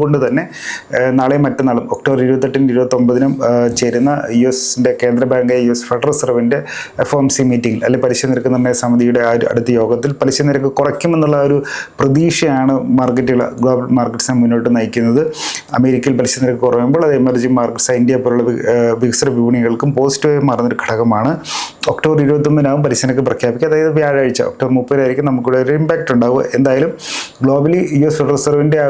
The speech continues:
ഒരു റേറ്റ് കട്ട് അല്ലെങ്കിൽ പലിശ നിരക്ക് കുറയ്ക്കുമെന്നുള്ള ആ ഒരു പ്രതീക്ഷ മ-, വിപണിയെ മുന്നോട്ട് നയിക്കുന്ന ഒരു ഘടകമാണ്. അപ്പോൾ ഇതിൻ്റെ ഒരു പിൻബലത്തിൽ തന്നെയാണ്. പിന്നെ ജപ്പാനിലും പുതിയ, ആ, ഒരു, ആ, അവർ ജപ്പാനിൽ ആദ്യമായിട്ട് വനിതാ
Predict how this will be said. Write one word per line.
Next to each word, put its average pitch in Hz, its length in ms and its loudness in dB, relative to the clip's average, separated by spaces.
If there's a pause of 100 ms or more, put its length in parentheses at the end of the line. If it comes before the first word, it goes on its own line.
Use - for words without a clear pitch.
ഒരു 135 140 0
റേറ്റ് 143 280 0
കട്ട് - 180 -2
അല്ലെങ്കിൽ 127 220 0
പലിശ 127 220 -2
നിരക്ക് 139 200 0
കുറയ്ക്കുമെന്നുള്ള 139 600 0
ആ 131 80 2
ഒരു 135 60 0 (120)
പ്രതീക്ഷ 143 360 0 (140)
മ-, 135 180 0
വിപണിയെ 127 340 0
മുന്നോട്ട് 120 340 2
നയിക്കുന്ന 123 240 0
ഒരു - 120 -6
ഘടകമാണ്. 123 480 0 (340)
അപ്പോൾ 170 140 -2
ഇതിൻ്റെ 160 180 2
ഒരു 151 100 0
പിൻബലത്തിൽ 147 480 0
തന്നെയാണ്. 147 360 2
പിന്നെ 151 180 0 (260)
ജപ്പാനിലും 143 460 2
പുതിയ, 135 160 2 (260)
ആ, - 20 2 (240)
ഒരു, 123 120 2 (220)
ആ, 110 40 -2 (140)
അവർ 127 120 2 (120)
ജപ്പാനിൽ 135 300 0
ആദ്യമായിട്ട് 127 420 0
വനിതാ 123 200 2